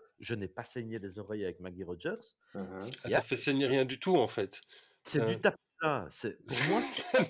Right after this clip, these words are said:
Speaker 3: coupe pas le tapis plein.
Speaker 1: Il y a, il
Speaker 2: Mais
Speaker 1: y a,
Speaker 2: c'est
Speaker 1: il y a
Speaker 2: confortable.
Speaker 3: Mais, mais oui,
Speaker 1: C'est
Speaker 3: mais
Speaker 1: c'est confortable, mais tu, tu t'endors, en fait. Tu t'endors. Il y a aucun, il y a aucune, il y a aucun plaisir. C'est juste, ah, c'est juste un,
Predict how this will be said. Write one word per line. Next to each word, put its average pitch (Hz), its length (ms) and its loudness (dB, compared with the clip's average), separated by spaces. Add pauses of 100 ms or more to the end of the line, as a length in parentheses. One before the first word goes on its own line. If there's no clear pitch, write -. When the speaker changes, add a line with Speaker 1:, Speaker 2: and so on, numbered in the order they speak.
(120)
Speaker 3:
coupe - 240 4
pas 247 120 6
le 208 80 4
tapis 147 280 0
plein. 117 260 0 (540)
Speaker 1:
Il 127 40 0
y 131 40 4
a, 107 160 0 (360)
il 131 60 -6
Speaker 2:
Mais 131 40 4
Speaker 1:
y 131 40 10
a, 131 100 12
Speaker 2:
c'est 117 80 4
Speaker 1:
il 196 80 10
y - 40 10
a 123 240 8
Speaker 2:
confortable. 185 680 2 (1000)
Speaker 3:
Mais, - 160 0 (680)
mais 180 220 8
oui, 240 60 4
Speaker 1:
C'est 202 80 10 (100)
Speaker 3:
mais 160 100 -2 (380)
Speaker 1:
c'est - 80 -12 (100)
confortable, 254 580 4
mais 180 180 6 (320)
tu, - 140 -10 (180)
tu - 160 -10 (460)
t'endors, 165 640 8
en 98 60 -8
fait. - 340 -8 (120)
Tu - 100 -20
t'endors. 151 540 2 (380)
Il 123 60 2
y - 20 6
a 131 100 6
aucun, 170 520 2
il 139 80 2
y 139 40 6
a 123 160 2
aucune, 151 500 -4
il 143 60 -2
y 139 40 8
a 139 40 8
aucun 170 240 4
plaisir. 170 640 0
C'est 123 160 -6
juste, - 380 -8
ah, 117 120 -2
c'est 131 160 -6
juste 151 240 -10
un, 120 140 4